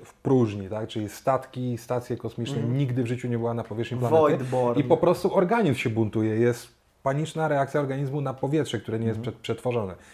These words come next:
Speaker 1: Który autor by o czymś takim pomyślał? To trze-, to trze-, to trzeba mieć pomyślunek tutaj, żeby
Speaker 2: Grałeś w końcu w Mass Effecta, którego ci dałem?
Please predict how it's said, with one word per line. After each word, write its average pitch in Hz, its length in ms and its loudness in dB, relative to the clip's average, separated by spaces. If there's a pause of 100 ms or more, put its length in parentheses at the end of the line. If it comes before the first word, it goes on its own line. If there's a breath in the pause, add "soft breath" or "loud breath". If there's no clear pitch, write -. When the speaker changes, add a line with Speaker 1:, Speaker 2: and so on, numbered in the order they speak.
(160 loud breath)
Speaker 1:
Który 170 200 10
autor 101 220 6
by 98 120 -6
o 92 40 -8
czymś 95 180 -16
takim 87 220 -16
pomyślał? - 360 -20 (320)
To - 100 -4
trze-, 160 200 0
to - 120 4
trze-, - 240 -6
to 185 100 6
trzeba 185 260 2
mieć 175 160 0
pomyślunek 135 500 -4
tutaj, 127 220 -2
żeby 131 220 0
Speaker 2:
Grałeś 175 300 8
w 180 40 -8
końcu 175 260 -4
w 160 40 -8
Mass 160 200 -2
Effecta, 160 360 -2
którego 160 320 -4
ci 156 140 -10
dałem? 160 260 4